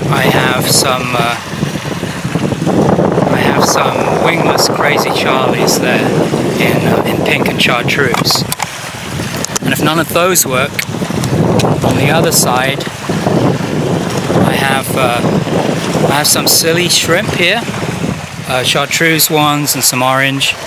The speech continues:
And then, uh, this is a cool little fly. I've, I've got a video on how to tie this. This is the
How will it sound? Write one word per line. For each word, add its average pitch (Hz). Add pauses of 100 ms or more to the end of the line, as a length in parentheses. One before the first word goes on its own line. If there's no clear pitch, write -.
(600)
And 143
then, 139
uh, 127 (840)
this 165
is 156
a 160
cool 160
little 143
fly. 139 (120)
I've, 127 (120)
I've 135
got 135
a 123
video 135
on 120 (520)
how 135
to 131
tie 139
this. 131
This 151
is 143
the 127